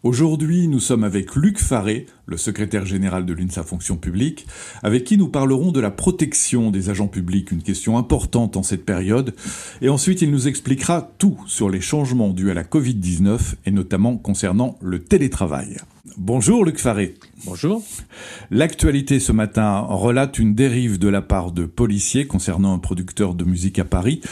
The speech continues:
Speaker 1: Quelle est votre réaction tout d'abord ?
Speaker 2: Mais écoutez, euh, nous, à l'unsa Fonction Publique, euh, on prône une police républicaine. Et, euh, je dois le dire, cet acte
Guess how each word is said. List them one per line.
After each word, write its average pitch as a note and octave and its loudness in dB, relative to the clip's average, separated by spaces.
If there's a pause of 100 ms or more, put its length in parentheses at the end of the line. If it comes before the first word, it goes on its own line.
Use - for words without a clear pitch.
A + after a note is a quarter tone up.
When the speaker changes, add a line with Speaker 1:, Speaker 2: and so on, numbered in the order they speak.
(340)
Speaker 1:
Quelle D3 4
est E3 6
votre A#2 0
réaction G#2 0
tout F2+ -4
d'abord ? E2 -6 (100)
Speaker 2:
Mais A2 -2
écoutez, C3+ -2
euh, G#2 -4
nous, C3+ 0
à A#2 0
l'unsa B2 -2
Fonction A2 -4
Publique, B2+ -4
euh, G2+ -4 (160)
on A2 -4
prône E3 0
une B2 -2
police C#3 -2
républicaine. A#2 -4 (280)
Et, A#2 0
euh, F#2 -6 (520)
je G#2 -8
dois G2 0
le G#2 0
dire, C#3 0
cet - -4
acte - -6